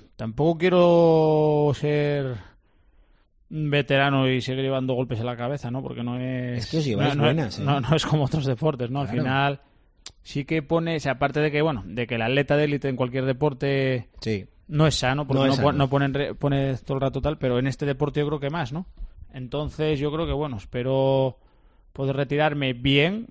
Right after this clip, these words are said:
Speaker 1: pronto y, y si-, y sin asuntos graves,
Speaker 2: No
Speaker 1: ¿no?
Speaker 2: llega nadie a los cuarenta, ¿no? En la U F C.
Speaker 1: Sí que llegan, sí
Speaker 2: ¿Sí?
Speaker 1: que llegan, sí que llegan, sí, sí, sí.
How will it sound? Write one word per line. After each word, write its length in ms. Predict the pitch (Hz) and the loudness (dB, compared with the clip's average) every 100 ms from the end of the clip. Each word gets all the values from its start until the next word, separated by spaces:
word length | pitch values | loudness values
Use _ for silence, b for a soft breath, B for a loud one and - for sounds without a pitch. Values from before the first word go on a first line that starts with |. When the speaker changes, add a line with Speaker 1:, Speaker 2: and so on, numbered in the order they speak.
| - | -4
Speaker 1:
pronto 440 | 147 147 165 180 | 0 0 0 -2
y, 760 | 165 147 143 135 131 127 127 113 B - - | 0 0 0 0 -2 -2 -4 -6 B -20 -12
y 100 | 139 | -8
si-, 160 | 110 131 123 123 120 - | -4 -4 -2 -2 -4 -6
y 80 | 113 | -8
sin 540 | 110 120 117 117 117 | -6 -4 -4 -4 -6
asuntos 320 | 113 131 127 | -6 -6 -4
graves, 180 | 123 151 | -2 0
Speaker 2:
No 60 | 127 | 0
Speaker 1:
¿no? 60 | 123 | 0
Speaker 2:
llega 220 | 131 123 | -2 -2
nadie 220 | 120 113 | -2 -4
a 60 | 107 | -4
los 140 | 98 | -8
cuarenta, 380 | 95 87 80 80 | -12 -14 -16 -14
¿no? 180 | 95 110 | -12 -10
En 80 | |
la 100 | 87 | -12
U 40 | 82 | -14
F 140 | 87 | -16
C. 160 | 90 85 - | -18 -20 -20
Speaker 1:
Sí 300 | - - 220 | -6 0 0
que 140 | 226 214 | 0 2
llegan, 260 | 208 170 | 2 2
sí 100 | 123 | 0
Speaker 2:
¿Sí? 60 | 156 | 0
Speaker 1:
que 80 | 180 | 2
llegan, 260 | 190 151 120 | 2 0 -2
sí 120 | 147 | -2
que 100 | 156 | -2
llegan, 240 | 170 139 | -2 -4
sí, 120 | - 139 | -4 -6
sí, 140 | 135 | -4
sí. 220 | 127 143 | -4 -4